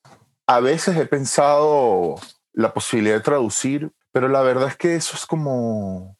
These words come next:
i-, igual que lo de entrar en libros en inglés, traducir nuestros libros al inglés,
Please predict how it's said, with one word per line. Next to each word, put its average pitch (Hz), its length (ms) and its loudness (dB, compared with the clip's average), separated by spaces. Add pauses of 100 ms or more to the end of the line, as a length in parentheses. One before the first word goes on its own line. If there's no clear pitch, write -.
i-, - 280 -10
igual 117 280 2
que 156 120 0
lo 151 140 2
de 101 580 0
entrar 104 500 -2
en 139 140 -4
libros 135 300 -4
en 123 100 -4
inglés, 107 380 -2
traducir 95 500 -2
nuestros 117 480 -4
libros 123 320 -4
al 101 140 -8
inglés, 101 560 -4